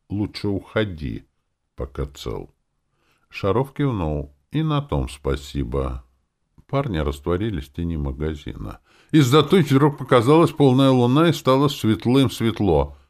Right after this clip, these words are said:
Синеватая дымка, застывшая меж тополей, светилась каким-то странным потусторонним блеском. Даже беспрерывный ветер, пронизывающий до самых костей,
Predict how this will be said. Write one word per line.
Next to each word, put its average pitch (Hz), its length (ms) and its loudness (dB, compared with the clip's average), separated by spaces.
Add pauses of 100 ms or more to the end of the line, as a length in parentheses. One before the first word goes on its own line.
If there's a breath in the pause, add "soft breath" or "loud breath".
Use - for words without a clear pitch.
(280 soft breath)
Синеватая 90 760 0
дымка, 104 420 -4
застывшая 67 600 -4
меж 64 200 -8
тополей, 113 680 -4 (320 soft breath)
светилась 147 640 4
каким-то 127 480 0
странным 113 640 2
потусторонним 98 880 0
блеском. 67 560 -4 (760)
Даже 101 440 -2
беспрерывный 87 760 -2
ветер, 98 320 -2
пронизывающий 65 880 -4
до 64 140 -6
самых 64 440 -10
костей, 165 600 -4